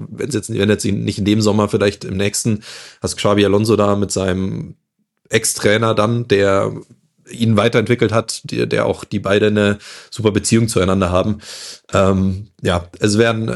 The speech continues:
spannende Tage, Wochen, Monate, vielleicht auch eben dann, wie du sagst, nächsten Sommer erst.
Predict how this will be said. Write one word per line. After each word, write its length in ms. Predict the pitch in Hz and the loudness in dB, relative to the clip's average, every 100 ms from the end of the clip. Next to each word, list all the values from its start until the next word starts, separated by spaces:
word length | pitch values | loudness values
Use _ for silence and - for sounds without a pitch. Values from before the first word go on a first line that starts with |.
| - 113 | -4 -4
spannende 720 | - 110 117 110 104 101 104 | 0 0 2 4 4 4 0
Tage, 440 | - 131 131 120 117 | 0 2 4 2 2
Wochen, 300 | 120 127 110 | 0 0 2
Monate, 480 | 117 117 113 107 | 2 2 2 2
vielleicht 400 | 104 104 98 - | 2 0 -2 -2
auch 460 | 95 95 85 - - | -2 0 0 -6 -10
eben 320 | 98 95 95 | -4 -4 -4
dann, 240 | 95 92 101 | -4 -4 -4
wie 80 | |
du 80 | 92 | -4
sagst, 300 | 98 98 - | -2 -2 -2
nächsten 320 | 101 104 107 | -2 -2 0
Sommer 240 | 95 95 95 | 2 2 2
erst. 300 | 95 - | 0 -2